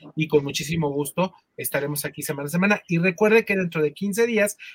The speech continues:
tendremos nuestro acostumbrado miércoles de canalizaciones, que ya estaremos en el mes de marzo. Ya tendremos nuestros, nuestros, este, nuestras canalizaciones. Y bueno, yo nomás quiero decirle que el día veintitrés de marzo,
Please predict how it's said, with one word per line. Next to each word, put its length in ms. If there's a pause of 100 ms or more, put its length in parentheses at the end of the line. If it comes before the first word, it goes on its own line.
tendremos 460
nuestro 480 (460)
acostumbrado 760
miércoles 600
de 120
canalizaciones, 840
que 140
ya 60
estaremos 480
en 200
el 80
mes 260
de 100
marzo. 480 (440)
Ya 240
tendremos 480
nuestros, 380
nuestros, 420
este, 340
nuestras 280
canalizaciones. 960 (440)
Y 140
bueno, 480
yo 180
nomás 240
quiero 220
decirle 420
que 80
el 80
día 140
veintitrés 560
de 100
marzo, 600